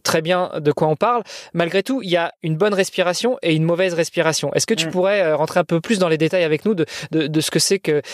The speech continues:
Speaker 1: que cette frontière entre les deux types de respiration ?
Speaker 2: Ben, on parle des respirations souvent, mais on, on ne sait pas beaucoup. Moi, jusqu'à l'âge de vingt-cinq ans, j'ai jamais,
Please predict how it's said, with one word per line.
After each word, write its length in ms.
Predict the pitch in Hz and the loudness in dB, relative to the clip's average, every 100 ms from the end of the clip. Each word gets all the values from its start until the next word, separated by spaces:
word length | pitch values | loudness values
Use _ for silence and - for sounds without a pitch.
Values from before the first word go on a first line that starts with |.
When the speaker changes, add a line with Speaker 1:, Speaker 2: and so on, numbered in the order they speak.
| - | -6
Speaker 1:
que 100 | - | 0
cette 160 | - 160 | 0 0
frontière 420 | - 190 202 196 | -2 -2 -2 -2
entre 200 | 165 - | -2 0
les 100 | 156 | 0
deux 160 | 151 175 | 0 0
types 180 | 170 | 0
de 80 | 160 | 2
respiration ? 540 | 151 147 156 143 - 131 | 0 0 0 0 -4 -4
Speaker 2:
Ben, 160 | 185 190 | -2 -2
on 120 | 190 202 | -2 0
parle 360 | 262 254 208 | 0 2 0
des 100 | 175 | 0
respirations 580 | 185 185 208 175 165 240 | -2 -2 -2 -2 -2 -6
souvent, 380 | - 175 170 214 | -8 -4 0 0
mais 140 | 180 | -2
on, 240 | 147 147 131 - - | -6 -8 -12 -18 -18
on 120 | - 156 | -12 -6
ne 160 | 156 | -4
sait 220 | 147 - | -2 0
pas 120 | 170 190 | 2 2
beaucoup. 360 | 190 - 147 - _ - - | 0 -2 -12 -12 _ -20 -4
Moi, 220 | 180 240 | 2 2
jusqu'à 340 | 208 190 196 | 2 2 4
l'âge 200 | 190 214 | 4 4
de 100 | 160 | 0
vingt-cinq 560 | 151 175 240 240 196 - | 0 2 0 0 -2 -2
ans, 220 | 180 208 _ _ _ - | -4 -6 _ _ _ -8
j'ai 220 | 147 165 | -2 0
jamais, 640 | 143 190 208 233 247 - | 4 4 4 2 0 -8